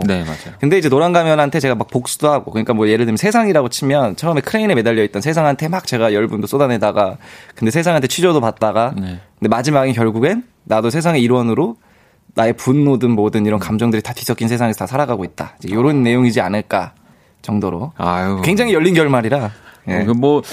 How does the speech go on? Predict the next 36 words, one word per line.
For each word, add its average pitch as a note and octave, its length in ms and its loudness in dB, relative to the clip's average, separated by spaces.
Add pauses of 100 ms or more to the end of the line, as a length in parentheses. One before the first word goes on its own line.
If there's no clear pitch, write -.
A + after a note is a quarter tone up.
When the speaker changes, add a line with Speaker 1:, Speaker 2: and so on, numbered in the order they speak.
(140)
Speaker 1:
보시는 G#3 380 2
분들이 C3 480 2
또 G2+ 460 2 (100)
우리 F#2+ 120 -4
넉살 F2+ 240 -4
씨 A#2 120 -2
음악을 G#2+ 300 0
들으면서 C3 840 0
아주 - 100 -8
Speaker 2:
네네. A2 180 2
Speaker 1:
자유롭게, G#2 720 -2
자유도 C3+ 340 0
있게 G#2+ 460 -2
또 G2 260 -8 (100)
해석해 G3 300 -6
주시면 F3 320 -4
좋지 - 300 -6
않을까요? F#2+ 340 -4
Speaker 2:
아, A#2 140 0
너무 C#3+ 180 2
좋죠. G#2+ 400 -2
Speaker 1:
네. F#2 320 -2
Speaker 2:
예, C2 140 -8
그런 D3 340 2
것들을 D3+ 400 2
또 D#3 240 2 (680)
표현하고자 F#3+ 1000 2 (160)
많은 C3 240 0
분들이 C3+ 220 2
이제 A2+ 120 2 (140)
보시고 C3+ 380 2
직접 A#2 300 0
해석하셨으면 C#3 760 0
좋을 G2+ 340 -2
것 - 100 -10
같아서 G2 520 -6